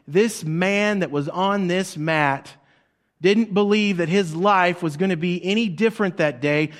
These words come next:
but some men did. There were some people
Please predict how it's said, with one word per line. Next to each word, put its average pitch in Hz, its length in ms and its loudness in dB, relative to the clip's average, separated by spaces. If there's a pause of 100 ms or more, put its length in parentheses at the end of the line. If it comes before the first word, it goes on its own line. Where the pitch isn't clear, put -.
(180)
but 196 180 0
some 190 300 2
men 202 340 0
did. 120 380 -4 (1500)
There 214 140 4
were 220 80 4
some 208 220 -2
people 180 640 0